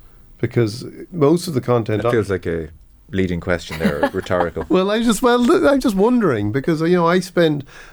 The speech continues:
Speaker 1: I listen to, I wa-, I watch the matches.
Speaker 2: Yeah.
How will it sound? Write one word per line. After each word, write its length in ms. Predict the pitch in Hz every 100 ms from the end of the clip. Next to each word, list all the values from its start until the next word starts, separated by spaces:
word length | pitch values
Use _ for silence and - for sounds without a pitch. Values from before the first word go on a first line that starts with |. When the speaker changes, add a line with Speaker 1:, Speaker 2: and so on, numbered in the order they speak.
| -
Speaker 1:
I 100 | 143
listen 300 | 147 135 151
to, 280 | 131 143 143
I 100 | 131
wa-, 140 | 135
I 120 | -
watch 500 | 135 143 170 - 175
the 140 | 170 143
matches. 720 | 123 110 - - 107 123 -
Speaker 2:
Yeah. 200 | 82 76